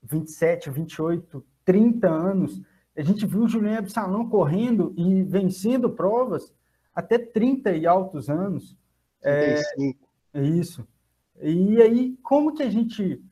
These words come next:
Speaker 1: como que a gente pode pensar nisso? É, no Brasil, a gente tem o desenvolvimento, o Guilherme, o Ulan, que é um, eu conheci, assim,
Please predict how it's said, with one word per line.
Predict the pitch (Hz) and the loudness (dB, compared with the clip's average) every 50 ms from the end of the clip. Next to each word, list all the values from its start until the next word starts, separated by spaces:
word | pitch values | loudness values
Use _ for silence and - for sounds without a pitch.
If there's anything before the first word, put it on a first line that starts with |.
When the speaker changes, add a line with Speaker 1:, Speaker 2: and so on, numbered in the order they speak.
| _ _ _ | _ _ _
Speaker 1:
como | - 180 190 208 196 | -6 -4 -4 -4 -4
que | - 202 202 190 185 180 165 185 - | -6 -4 -2 -2 -2 -2 -4 -6 -8
a | 151 147 | -8 -6
gente | 139 180 185 - _ | -6 -6 -6 -8 _
pode | - 185 190 185 190 - | -2 0 0 0 -2 -2
pensar | - 202 202 180 151 - - - - 170 180 185 165 | 0 0 2 0 0 -4 -6 -4 -4 -2 -2 -2 -2
nisso? | 156 151 151 147 143 123 - - - - _ _ _ _ _ _ - | -2 -2 0 0 -2 -4 -6 -12 -20 -20 _ _ _ _ _ _ -4
É, | 139 143 143 - | -2 -2 -2 0
no | 165 160 180 | 0 0 2
Brasil, | 185 208 208 196 175 151 127 175 202 | 2 2 0 0 -2 -2 2 2 4
a | 202 196 | 4 4
gente | 185 196 190 - - - | 2 -2 -4 -6 -8 -6
tem | - 208 190 190 185 - - - - _ | -4 -4 -2 -4 -4 -6 -10 -18 -16 _
o | - 147 | -10 -6
desenvolvimento, | 135 139 165 156 175 165 139 156 175 185 180 - - - - - | -4 -2 -2 0 0 0 0 0 0 0 -2 -2 -6 -12 -8 -6
o | 170 170 | -4 -2
Guilherme, | 165 185 151 135 135 147 180 202 196 180 151 135 120 - - - - | 0 2 2 2 4 2 4 4 2 2 0 0 -2 -6 -10 -8 -2
o | 180 180 214 | 2 2 4
Ulan, | 226 190 151 143 151 170 190 214 220 - - - _ - | 4 4 4 4 4 2 2 2 2 0 -4 -8 _ -8
que | 160 | -6
é | 156 | -6
um, | 165 165 143 117 - - _ - | -4 -4 -6 -8 -10 -12 _ -6
eu | 139 135 | -6 -6
conheci, | - - 160 165 160 - - - - 165 175 | -2 0 0 0 0 0 -4 -6 -6 -4 -4
assim, | 170 - - 156 | -4 -4 -6 -8